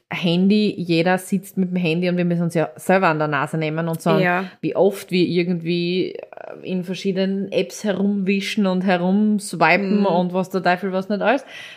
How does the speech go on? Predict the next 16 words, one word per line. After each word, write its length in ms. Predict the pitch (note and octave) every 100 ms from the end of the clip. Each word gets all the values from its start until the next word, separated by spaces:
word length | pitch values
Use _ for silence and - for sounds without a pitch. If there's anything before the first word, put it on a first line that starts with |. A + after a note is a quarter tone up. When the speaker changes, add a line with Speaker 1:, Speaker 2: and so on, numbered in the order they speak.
| -
Speaker 1:
müssen 300 | F#3+ F#3+ G3
wir 300 | F#3+ - - -
selber 420 | - A3 G#3 E3
dann 320 | E3 D#3 E3
denken, 380 | C3+ E3 E3+ G#3
aber 320 | E3+ E3+ E3
die 240 | D#3 E3+ D3 _
Kinder 600 | - A#3+ B3 F3+ G3 -
und 160 | E3+
Jugendlichen, 760 | E3+ F#3 F#3+ F#3+ F3 E3+ F3+ E3+
die 120 | E3+ F3
sind 140 | F3+ -
einfach 340 | D#3+ E3+ E3+
so 360 | - F3 F#3 - _ _ _ _ _ _ _ -
ein 180 | F3 F3+
rohes 680 | E3+ E3+ G3+ A3 G#3+ -